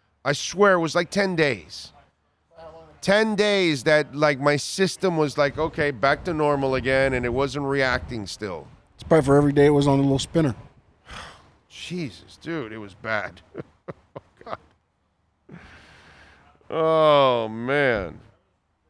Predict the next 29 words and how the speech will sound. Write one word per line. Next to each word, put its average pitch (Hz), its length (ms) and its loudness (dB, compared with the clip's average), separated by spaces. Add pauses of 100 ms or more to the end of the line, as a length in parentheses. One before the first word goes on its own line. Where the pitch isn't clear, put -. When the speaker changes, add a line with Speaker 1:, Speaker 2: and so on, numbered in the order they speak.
(120)
Speaker 1:
That 135 200 -6
was, 113 380 -10
that, 131 260 -6
that, 127 240 -6
that 131 220 -8
tore 135 220 -8
me 110 160 -8
up. 82 180 -12 (680)
That 117 280 -4
was, 104 420 -8
that 98 120 -6
was 117 200 -6
pretty 107 240 -10
bad. 76 280 -14 (1400)
That 101 140 -10
was 107 220 -10
not 107 220 -6
acceptable. 87 680 -14 (600)
Where 185 280 2
is 190 160 2
the 165 100 4
market, 151 520 2
by 107 180 0
the 104 120 -4
way? 90 300 -8 (920)
How 156 220 0
bad 151 380 2
is 135 260 0
it? 90 100 -14